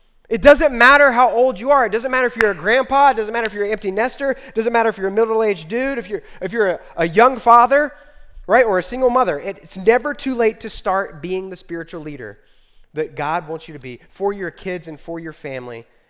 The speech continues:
in your home. And you might say, "How do we know Jacob was being the spiritual leader? How do we know that he was leading his family to repent?"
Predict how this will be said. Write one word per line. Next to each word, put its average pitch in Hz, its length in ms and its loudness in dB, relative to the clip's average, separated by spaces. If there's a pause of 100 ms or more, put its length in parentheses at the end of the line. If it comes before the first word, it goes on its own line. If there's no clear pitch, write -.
in 156 160 -8
your 147 140 -10
home. 107 320 -14 (800)
And 139 100 -14
you 165 60 -8
might 165 180 -4
say, 160 140 -4
"How 170 100 -2
do 202 60 -2
we 196 100 -8
know 175 220 -6
Jacob 127 400 -16
was 131 160 -18
being 131 260 -12
the 120 60 -18
spiritual 127 320 -16
leader? 123 160 -12
How 139 100 -8
do 165 80 -8
we 165 120 -12
know 151 360 -6 (240)
that 147 260 -6
he 156 120 -14
was 147 160 -12
leading 160 260 -6
his 139 120 -12
family 151 380 -10
to 175 200 -16
repent?" 160 400 -8